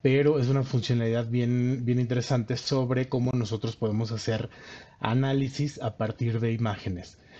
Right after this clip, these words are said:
En este caso vamos a estar hablando sobre una api, eh, es decir, una aplicación de Google que se llama Cloud Vision y es una inteligencia artificial que nos ayuda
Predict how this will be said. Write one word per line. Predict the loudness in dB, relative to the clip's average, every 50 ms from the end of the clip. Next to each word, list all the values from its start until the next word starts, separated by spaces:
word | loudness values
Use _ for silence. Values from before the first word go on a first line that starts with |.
| -20 -10 -4
En | -2 0 0 2
este | 0 0 -4 -2 -4 -4 0
caso | 0 -2 -2 -2 -6 -2 0 2 2 4
vamos | 4 2 2 2 0 -2
a | -4
estar | -2 -2 0 0
hablando | 2 2 2 2 2 2 2 2 0 0 -2 -4
sobre | -8 -6 -2 2 2 2 2 2 2 2 2 2 0 0
una | -2 0 0 2 2 0
api, | 0 -2 -2 -2 -2 -2 -2 -2
eh, | -2 0 0 0 2 0 0 0
es | 0
decir, | 0 0 0 0 0
una | 2 0 0 0
aplicación | 0 -2 -2 -2 -2 -2 -4 -4 -2 2 2 4 4 2 0 -4 -6 -18 -20 -20 -20 -18 -18 -18 -18 -20 -20 -16 -8
de | -2 -2 0 0 2 0 0 0
Google | 2 2 2 2 2 2 0 0 -2 -6 -14 -20 -20 -10 -4
que | -4
se | 0 2 2
llama | 2 2 2 2 2 0 0 -2 0
Cloud | 2 2 2 2
Vision | 2 0 0 0 2 0 0 0 0 -2 -4 -8 -18 -20 -20 -20 -20 -12
y | -4 -2 0 2 2 2 0 0
es | -2 -2 0
una | 0 2 2
inteligencia | 2 2 2 0 2 0 0 2 2 0
artificial | 0 -2 -4 -4 -4 0 0 0 2
que | 2 2
nos | 0 0 0 0
ayuda | -2 0 2 2 2 2 0 -2 -4 -6